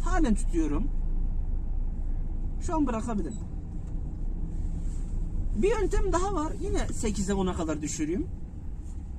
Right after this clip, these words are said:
Hocam ben yarım debriyajı anlamıyorum.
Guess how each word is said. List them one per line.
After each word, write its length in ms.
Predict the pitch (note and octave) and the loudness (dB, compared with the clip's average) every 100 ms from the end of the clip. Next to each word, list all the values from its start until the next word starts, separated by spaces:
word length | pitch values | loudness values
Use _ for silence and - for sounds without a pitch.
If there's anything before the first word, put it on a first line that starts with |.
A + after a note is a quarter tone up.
| - - - - - - - - - - - - | -8 -10 -8 -6 -6 -6 -8 -10 -10 -8 -10 -6
Hocam 300 | D#4+ D#4+ B3+ | -4 -2 -2
ben 80 | D4 | 0
yarım 320 | D4+ C4+ D4+ | 0 2 2
debriyajı 400 | A3 - G3+ G3+ | 2 0 -2 -2
anlamıyorum. 560 | A3 F#3+ F#3 E3+ C#3 B2 | -2 -2 -2 -2 -2 -4